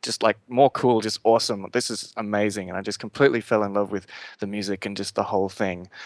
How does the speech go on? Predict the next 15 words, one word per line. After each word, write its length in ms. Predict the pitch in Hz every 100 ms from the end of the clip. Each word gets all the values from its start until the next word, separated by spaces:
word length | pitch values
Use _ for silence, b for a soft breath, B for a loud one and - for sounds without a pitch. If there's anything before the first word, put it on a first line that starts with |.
| B B
Um, 520 | - 98 98 98 95 -
and 180 | 120 135
then, 160 | 135
yeah, 160 | 147 117
just 160 | 107 113
watched 220 | 113 -
that 160 | 104
whole 420 | 104 107 101 98 -
thing 200 | 123 104
over 400 | - 107 110 101
and 80 | 95
over 260 | 104 107 101
and 100 | 98
over. 360 | 104 110 113
And 160 | 101